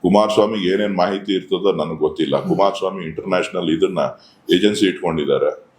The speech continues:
So ಅವ್ರಿಗೆಲ್ಲ ಮಾಹಿತಿನೂ ಗೊತ್ತಿರ್ತದೆ. ನನಗೆ ಅದ್ರ ಬಗ್ಗೆ ಮಾಹಿತಿ ಗೊತ್ತಿಲ್ಲ. ಅವ್ರು ಏನೇನೋ ಹೇಳ್ತಾ ಇರ್ತಾರೆ, ಯಾರಿಗ್ ಗೊತ್ತಿದೆ? ಅವ್ರೇನೇನೋ,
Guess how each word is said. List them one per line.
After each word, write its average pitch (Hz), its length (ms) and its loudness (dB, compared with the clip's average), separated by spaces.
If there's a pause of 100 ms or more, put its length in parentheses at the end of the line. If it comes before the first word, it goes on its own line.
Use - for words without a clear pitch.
(280)
So 110 60 6
ಅವ್ರಿಗೆಲ್ಲ 104 500 2
ಮಾಹಿತಿನೂ 101 540 -2
ಗೊತ್ತಿರ್ತದೆ. - 920 -2 (340)
ನನಗೆ 101 300 4 (720)
ಅದ್ರ 82 180 4
ಬಗ್ಗೆ 80 220 2
ಮಾಹಿತಿ 85 420 -2
ಗೊತ್ತಿಲ್ಲ. 67 400 -6 (640)
ಅವ್ರು 95 180 4
ಏನೇನೋ 101 340 2
ಹೇಳ್ತಾ 98 360 2
ಇರ್ತಾರೆ, - 500 -2 (520)
ಯಾರಿಗ್ 95 260 4
ಗೊತ್ತಿದೆ? 80 680 0 (1040)
ಅವ್ರೇನೇನೋ, 92 840 4